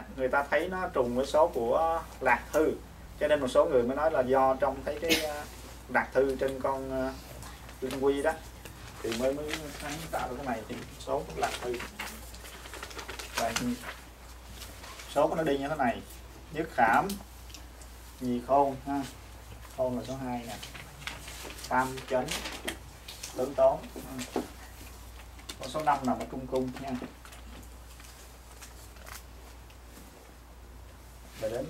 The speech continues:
Lục Càm, ừ, cái này số sáu nè. Thất Đoài.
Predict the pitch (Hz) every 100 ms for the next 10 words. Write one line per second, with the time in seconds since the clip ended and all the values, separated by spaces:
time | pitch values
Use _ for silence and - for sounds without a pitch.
0 | 160 120 - - 113 110 98 - 123 123
1 | - - 127 120 98 - - 123 - 127
2 | - - - - - - - - - -
3 | - - - - - - 143 135 127 110